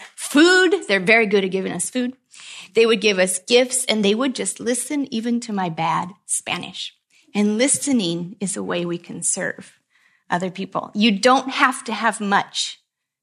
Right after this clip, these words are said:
to serve. You just have to love. You just need God's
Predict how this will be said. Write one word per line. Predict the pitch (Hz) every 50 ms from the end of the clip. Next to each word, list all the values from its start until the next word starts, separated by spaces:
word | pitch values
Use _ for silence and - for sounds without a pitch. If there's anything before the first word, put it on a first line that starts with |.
| _
to | - -
serve. | 185 - - 240 269 277 - - - - - - _ _ _ _ _ _ _ - - - _
You | - 208 220 226
just | 190 - 220 208 208 - - -
have | - - 247 190 180 196 - -
to | - 208
love. | 185 175 170 175 175 170 156 151 156 -
You | 190 185 220
just | 190 196 - 202 202 - - -
need | 220 202 202 190 175 156
God's | 180 165 175 175 180 180 180 - -